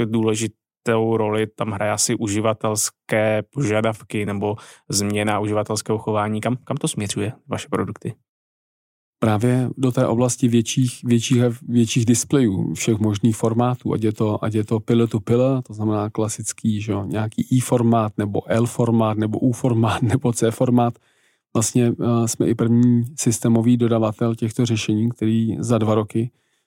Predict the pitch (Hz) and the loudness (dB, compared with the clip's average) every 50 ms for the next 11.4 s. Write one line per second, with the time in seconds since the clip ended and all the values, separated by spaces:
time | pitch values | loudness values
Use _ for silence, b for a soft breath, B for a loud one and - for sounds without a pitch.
0 | _ _ _ - 117 113 101 - 117 110 110 110 117 113 113 110 107 107 107 107 | _ _ _ 0 2 2 2 0 0 2 2 2 2 2 2 0 0 0 0 0
1 | 113 110 107 - - - 110 - 107 - - 117 110 113 110 120 120 - - 117 | -2 -2 -2 -4 -8 -8 -6 -6 -6 -4 -2 0 0 2 2 2 0 2 2 0
2 | 110 107 107 104 113 131 - - - - 98 110 110 107 110 110 107 107 110 110 | 2 2 2 0 0 -2 -4 -10 -10 -8 -6 -4 -2 0 0 0 0 0 -2 -4
3 | 113 b b b b b _ - 113 110 110 - - - 117 117 113 113 110 104 | -6 b b b b b _ 0 2 2 2 0 0 0 2 2 2 2 0 0
4 | - 123 120 110 113 104 104 - 117 107 110 120 117 113 - 113 113 113 113 110 | 0 0 0 2 0 -2 0 -2 -2 2 2 2 2 2 0 0 2 2 0 -2
5 | 110 - 127 117 107 117 117 113 113 - 120 113 110 - - 131 117 113 113 113 | 0 0 0 2 4 4 2 2 2 0 -2 -2 -2 0 0 2 2 4 2 2
6 | 107 101 117 117 107 117 117 110 - - 110 110 110 113 117 113 110 110 107 107 | 2 2 0 0 0 -2 -4 -2 -2 0 0 2 2 2 2 2 2 0 -2 -2
7 | - - 120 113 - - - - _ - 113 117 120 117 117 113 - - 131 110 | 0 0 0 -2 -2 -6 -14 -10 _ 0 2 4 4 4 4 2 2 0 0 0
8 | - - 104 - - 120 113 110 113 117 131 b b b b b b b b b | 0 -4 -6 0 2 4 4 4 4 2 0 b b b b b b b b b
9 | b _ - 110 104 107 101 - - 113 107 - 117 117 117 85 107 113 110 - | b _ -2 0 2 2 0 0 0 0 0 2 2 2 2 2 2 0 0 0
10 | 110 110 113 110 110 - 120 113 85 95 107 117 117 113 117 117 123 123 120 - | 2 2 0 0 0 0 0 0 0 0 0 0 2 4 4 4 4 4 2 0
11 | - - 131 131 127 - 98 107 | -2 -2 -2 -2 -2 -6 -8 -10